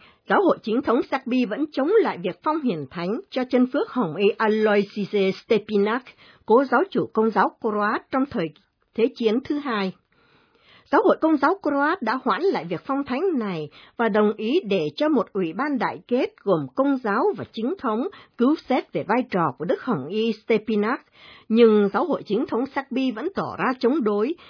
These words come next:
vì cho rằng Đức Hồng Y ủng hộ chế độ Ustaša ở Croat trong thời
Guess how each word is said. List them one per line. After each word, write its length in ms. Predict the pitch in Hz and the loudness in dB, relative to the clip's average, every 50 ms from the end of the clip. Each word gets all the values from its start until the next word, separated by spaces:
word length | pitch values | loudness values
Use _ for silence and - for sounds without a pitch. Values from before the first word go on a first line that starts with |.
| - _ | -20 _
vì 220 | - 220 214 202 196 | -2 0 0 0 0
cho 180 | - 311 320 311 | -2 -2 -2 -2
rằng 360 | 277 226 - - 170 156 165 | -2 -2 -2 -2 -2 -4 -4
Đức 140 | 233 427 - | -4 -4 -2
Hồng 220 | - 294 214 165 135 | -2 -2 -2 -2 -2
Y 160 | - 285 294 | -4 -4 -4
ủng 300 | - - 185 156 147 180 190 | -4 -4 -4 -6 -6 -6 -4
hộ 260 | 214 196 175 151 - - | -4 -4 -4 -4 -6 -6
chế 120 | - - 220 262 | -4 -2 0 0
độ 160 | 214 196 151 - | 0 0 -2 -2
Ustaša 840 | - 254 - - - - 262 254 254 - - - 247 214 202 202 208 208 | -4 -8 -8 -10 -6 -4 -4 -4 -4 -6 -8 -8 -4 -2 -2 -2 -4 -4
ở 140 | - 139 - - _ | -8 -10 -12 -12 _
Croat 420 | - 202 196 196 202 208 226 302 - - - _ _ | -8 -6 -4 -4 -4 -4 -4 -6 -8 -14 -20 _ _
trong 160 | - 254 247 240 | -2 0 0 0
thời 280 | - 233 185 151 117 | 0 -2 -4 -4 -6